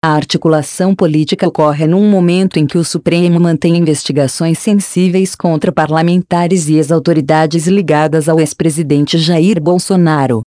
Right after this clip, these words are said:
O legislativo, por sua vez, tenta reafirmar sua autonomia constitucional e cobrar limites para a atuação do judiciário.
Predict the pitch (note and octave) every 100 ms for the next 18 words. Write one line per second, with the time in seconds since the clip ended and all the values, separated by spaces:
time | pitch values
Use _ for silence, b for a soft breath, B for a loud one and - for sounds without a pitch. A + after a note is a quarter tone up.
0 | _ _ - F3+ E3 D#3 D#3+ D3+ D3 -
1 | F#3 E3 G3 F#3+ _ - D3 - D#3+ D3
2 | C3 D3+ C#3 - - _ - F3 E3+ C3+
3 | C#3 D#3 - F3 D3+ D#3+ E3 - F#3+ F#3+
4 | F3 E3 E3 C3+ C3+ - E3+ - F#3 F3
5 | - E3 D#3 D#3+ E3 - E3+ F3 F3 F3+
6 | E3 F3 F3 E3 - E3+ E3 D#3+ E3+ D3
7 | - G#3 G3+ F3+ D#3 E3+ F#3 - G#3 D3+
8 | A#2+ A#2